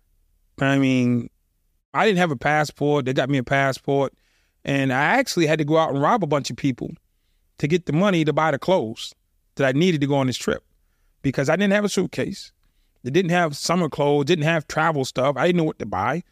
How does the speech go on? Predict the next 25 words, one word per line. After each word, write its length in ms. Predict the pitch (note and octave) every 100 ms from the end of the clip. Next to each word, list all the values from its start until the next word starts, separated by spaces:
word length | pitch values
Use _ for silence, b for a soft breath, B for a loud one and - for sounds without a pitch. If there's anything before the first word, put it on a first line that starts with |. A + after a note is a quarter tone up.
| _ -
I'm 80 | F3+
a 60 |
kid 200 | - D3
in 40 | D3
the 100 | D3+
hood. 200 | A3+ A#2+
We 120 | C3+
just 200 | C#3 A2+
wear 180 | B2 C#3+
what 160 | C3
we 100 | B2
wear. 340 | B2 G#3+ A#2 G2
So 120 | B2
I 100 | D#3
went 160 | F3+ F3
out 100 | C#3+
and 80 |
robbed 200 | C#3+ E3
a 40 | D3+
bunch 200 | D3+ C3+
of 60 |
people 260 | - C3+ B2+
and 80 | B2+
got 120 | A#2+
arrested, 420 | B2+ E3+ - -